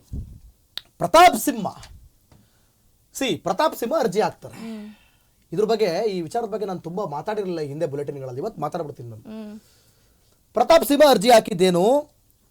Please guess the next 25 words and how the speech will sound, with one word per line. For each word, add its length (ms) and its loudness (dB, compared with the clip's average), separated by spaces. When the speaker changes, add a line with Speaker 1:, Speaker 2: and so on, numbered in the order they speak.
Speaker 1:
ಭುವನೇಶ್ವರಿ 540 2
ಕನ್ನಡ 240 2
ಬಾವುಟದ 320 4
ಬಗ್ಗೆ 200 0
ಆಕ್ಷೇಪಾರ್ಹ 500 2
ಹೇಳಿಕೆ 160 -4
Speaker 2:
ಹೇಳಿಕೆಯನ್ನ 260 -4
Speaker 1:
ಮಾಡಿದ್ರು, 260 -4
Speaker 2:
ಕೊಟ್ಟಿದ್ದಾರೆ. 300 -2
Speaker 1:
ಕೆಂಪು 160 2
ಹಳದಿ 180 0
ಬಣ್ಣದ 240 -4
ಬಗ್ಗೆ 340 -4
ಆಕ್ಷೇಪಾರ್ಹ 480 0
ಹೇಳಿಕೆ 320 -4
ಕೊಟ್ಟಿದ್ರು, 480 -6
ಹಿಂದೂ 260 -4
ವಿರೋಧಿ 240 -2
ಮತ್ತು 220 -10
ಕನ್ನಡ 280 -8
ವಿರೋಧಿ 260 -6
ಹೇಳಿಕೆಯನ್ನ 380 -8
ಕೊಟ್ಟಿದ್ದಾರೆ 500 -16
ಅಂತ. 180 -20
Speaker 2:
ಹ್ಮ್. 260 -18